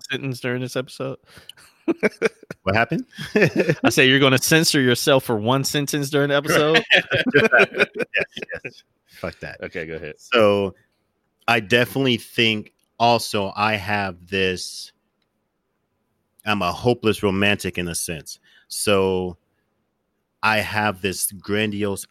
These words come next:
Speaker 2: idea of what love is supposed to be as far as, like, being swept off your feet or just, like, lightning in a bottle sit type of situation of, "Man, where did this person come from? Oh my God, we're clicking,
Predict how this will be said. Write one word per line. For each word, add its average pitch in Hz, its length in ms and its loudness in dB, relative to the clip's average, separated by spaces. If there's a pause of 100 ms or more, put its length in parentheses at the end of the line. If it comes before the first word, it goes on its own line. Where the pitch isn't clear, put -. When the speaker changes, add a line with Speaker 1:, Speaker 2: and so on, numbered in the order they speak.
Speaker 2:
idea 98 600 -2
of 82 100 -8
what 87 260 -4
love 87 440 -4
is 92 100 -4
supposed 90 360 -6
to 87 60 -10
be 87 260 -6
as 85 140 -6
far 87 180 -6
as, 85 160 -8
like, 82 200 -8
being 82 400 -8 (280)
swept - 440 0
off 92 200 2
your 90 80 -2
feet 92 460 0
or 92 180 -2
just, 82 220 -4
like, 87 300 -4
lightning 92 460 -2
in 87 80 -6
a 85 60 -10
bottle 87 460 -2
sit - 300 -6
type 92 220 -4
of 92 80 -6
situation 90 600 -2
of, 82 320 -8 (260)
"Man, 85 500 -4 (360)
where 95 200 0
did 90 120 -4
this - 140 -6
person 87 340 -6
come 92 220 -6
from? 101 320 -4 (180)
Oh 92 120 -6
my 80 160 -8
God, 85 340 -4
we're 80 100 -16
clicking, 90 480 -6